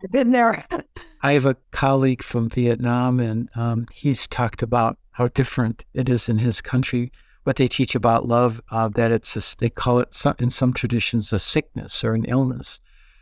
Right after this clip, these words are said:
Speaker 2: you know, and, you know, and they ha-, and they, uh, talk about, uh, it,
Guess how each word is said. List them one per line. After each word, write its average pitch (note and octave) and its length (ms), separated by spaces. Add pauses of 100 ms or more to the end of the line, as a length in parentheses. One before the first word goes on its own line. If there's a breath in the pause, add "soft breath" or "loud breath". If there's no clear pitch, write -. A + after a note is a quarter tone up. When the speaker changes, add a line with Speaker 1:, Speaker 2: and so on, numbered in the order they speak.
(120)
Speaker 2:
you C3 140
know, A2+ 300
and, A#2+ 300 (640)
you C#3 140
know, A2+ 180
and A#2 100
they A#2 140
ha-, B2 220
and A#2 140
they, A#2+ 220 (140)
uh, A2+ 200 (140)
talk - 240
about, A2 280 (120)
uh, G#2+ 140 (240)
it, A#2 200